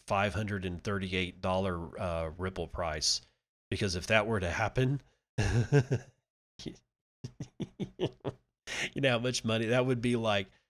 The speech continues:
that'd be, like, two orders of magnitude above the amount of money in existence in the entire world today.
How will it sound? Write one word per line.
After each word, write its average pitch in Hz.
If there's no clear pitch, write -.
that'd 131
be, 135
like, 113
two 127
orders 113
of 104
magnitude 98
above 92
the 95
amount 98
of 85
money 95
in 95
existence 90
in -
the 92
entire 95
world 90
today. 85